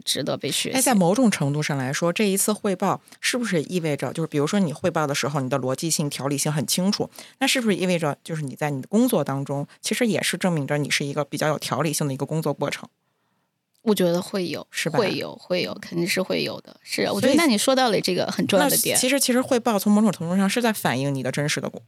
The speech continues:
Speaker 2: 从某种程度上啊，其实是真实的反映了你的工作状态的。
Speaker 1: 嗯，会有。那如果是说，呃，如果我们说是汇报，我觉得是 OK 的，就是可以。
Speaker 2: 嗯。
Speaker 1: 但是如果说是做P P T，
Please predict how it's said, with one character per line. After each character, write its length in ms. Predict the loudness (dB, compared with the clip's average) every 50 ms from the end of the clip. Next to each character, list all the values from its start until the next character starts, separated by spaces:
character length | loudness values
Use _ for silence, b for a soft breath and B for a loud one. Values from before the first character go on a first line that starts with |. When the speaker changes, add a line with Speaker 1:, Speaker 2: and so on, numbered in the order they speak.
| _ _ _
Speaker 2:
从 200 | -12 -4 -2 0
某 120 | 2 4
种 80 | 4 4
程 160 | 2 0 -4
度 80 | -4 -6
上 120 | -6 -6
啊， 100 | -6 -6 -6
其 180 | -4 -4 -2 -2
实 100 | 0 0
是 160 | 0 0 0
真 160 | 0 2 2
实 140 | 2 2 0
的 80 | 0 0
反 160 | -2 -2 -2
映 80 | 0
了 60 | -2 -2
你 80 | -2
的 80 | -2 -2
工 160 | -2 -2 -2
作 80 | -2 -2
状 180 | -2 -2 -4
态 140 | -6 -8 -10
的。 160 | -12 -14 -16 _ _ _ _ _ _ _ _ _ _ _ _ _ _ 0
Speaker 1:
嗯， 520 | 2 2 4 4 4 2 2 2 0 0
会 260 | 0 0 0 2 2 2
有。 120 | 0 -2 -6 B B B
那 140 | B 2 2
如 180 | 4 4 4 4
果 180 | 4 4 2
是 160 | 2 2 0 0
说， 240 | 0 2 2 2 2
呃， 200 | 2 0 0 2
如 140 | 2 2 4
果 80 | 4
我 60 | 4
们 100 | 4 2
说 140 | 2 2 2
是 120 | 2 2 0
汇 180 | 0 0 0
报， 240 | 0 2 2 0 0 0
我 100 | -2 -2
觉 100 | 0 0
得 200 | 2 2 0 0 -2 -8
是 260 | -6 -2 0 0 0 -2 -4
OK 400 | -4 -2 -2 -2 0 0 0 0
的， 180 | 0 -2 -4 -4 0
就 80 | 2 2
是 120 | 2 2
可 140 | 2 0 0
以。 80 | -2 0
Speaker 2:
嗯。 40 | 0
Speaker 1:
但 100 | 2 2
是 80 | 2 4
如 160 | 4 4 4
果 140 | 4 4 4
说 160 | 4 4 2
是 100 | 2 2
做 160 | 2 2 2
P 160 | 2 2 2
P 140 | 2 2 2
T， 320 | 2 2 0 0 0 -2